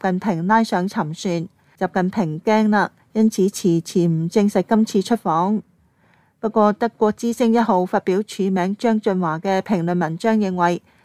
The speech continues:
睇起嚟俄羅斯設法將習近平逼上梁山，但係實際上係習近平對普京不離不棄。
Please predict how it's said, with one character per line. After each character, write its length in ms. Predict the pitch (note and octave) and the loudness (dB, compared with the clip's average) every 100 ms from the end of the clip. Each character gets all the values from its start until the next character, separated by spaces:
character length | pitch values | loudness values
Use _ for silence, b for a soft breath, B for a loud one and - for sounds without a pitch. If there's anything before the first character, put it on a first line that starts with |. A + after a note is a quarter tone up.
| b | b
睇 140 | F#3 G3+ | -2 0
起 200 | G#3+ G#3 | 2 2
嚟 220 | F3+ - b _ | 0 -2 b _
俄 220 | F3+ F3 | -4 0
羅 160 | F3 F3+ | 0 0
斯 240 | - B3 | -2 -8
設 180 | - A3+ | -2 -2
法 140 | A3 | -2
將 280 | G3+ A#3 A3+ | -2 0 0
習 160 | A3+ A#3 | 0 0
近 200 | - F3 F#3 | 0 -4 -2
平 260 | G3+ D#3 - | -4 -4 -6
逼 80 | A#3 | -8
上 340 | - F3+ F#3 | -4 -4 -2
梁 220 | F3+ D#3 | -2 -4
山， 340 | F3+ A3+ A3 G3+ b b _ | 0 2 2 0 b b _
但 100 | B3 | 2
係 240 | B3 A#3 | 4 2
實 140 | A#3+ A#3 | 0 -2
際 180 | A#3+ | 0
上 300 | A#3 A#3 G#3+ - b - | 0 2 0 -2 b -2
係 140 | A3+ | 0
習 180 | A3 A3+ - | 2 -2 0
近 180 | G#3 | 0
平 240 | G#3 G3 D#3+ | 0 -4 -4
對 220 | G#3+ G3+ | -2 -2
普 320 | G3 F#3+ F3 - | 0 -2 -2 0
京 220 | A3 A3 | -2 0
不 160 | - | -2
離 300 | G#3 E3 D3+ | 0 -2 -4
不 100 | - | -2
棄。 480 | G#3 G#3 G3 G3 F#3+ | -2 0 0 0 -4